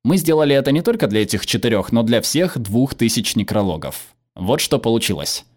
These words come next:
Слова «кино», «театр», «музыка», «танцы» и, конечно же, «искусство» превалируют.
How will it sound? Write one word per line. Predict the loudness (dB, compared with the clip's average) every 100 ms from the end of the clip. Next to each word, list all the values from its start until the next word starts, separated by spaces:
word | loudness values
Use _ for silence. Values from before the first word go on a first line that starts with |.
| -12
Слова | -2 0 2 2 -2 -10 _ -4
«кино», | 2 4 4 4 2 0
«театр», | -2 0 2 2 -2 0
«музыка», | 2 2 2 0 0 -2
«танцы» | 0 0 2 2 2 2
и, | 2
конечно | 2 0 0 0
же, | 0 -2
«искусство» | -2 -2 -2 -2 2 0 0
превалируют. | -2 0 2 2 0 -4 -10 -16 -20